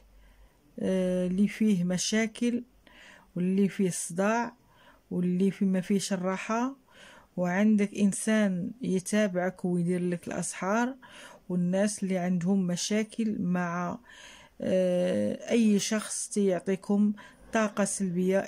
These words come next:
إما من العين وإما من الحسد وإما من، آه، السحر، الناس اللي تأذيو الناس بالسحر وتيكون عندك خلاف معاه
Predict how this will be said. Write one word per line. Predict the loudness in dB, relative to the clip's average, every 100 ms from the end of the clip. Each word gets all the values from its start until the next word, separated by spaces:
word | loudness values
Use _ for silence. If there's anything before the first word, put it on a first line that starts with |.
| 2
إما | 6 6 6
من | 2 0
العين | 0 0 2 2 0 -6 -20 -18 -4
وإما | 0 4 4 4
من | 2 0
الحسد | -2 -2 -2 -2 -4 -8 -20 _ -2
وإما | 0 4 4 4 2 0 -2 -6 -2
من، | 2 4 6 4 -2 -20 -20 -16 -2
آه، | 0 2 2 0 0 0 0 -2 -2 -4 -6 -12 -16 _ -14
السحر، | -10 -6 -4 -4 -2 -6 -6 -16 -8
الناس | -4 0 2 2 0
اللي | -2 2 0
تأذيو | 0 -2 0 2 0
الناس | 0 0 -2 -2
بالسحر | -8 -4 -6 -4 -6 -6 -16 -20 -20 -8
وتيكون | -6 0 0 0 2 4 4 0 -6
عندك | -2 4 4 2 -4
خلاف | -4 -2 2 2 0 0
معاه | 0 2 0 0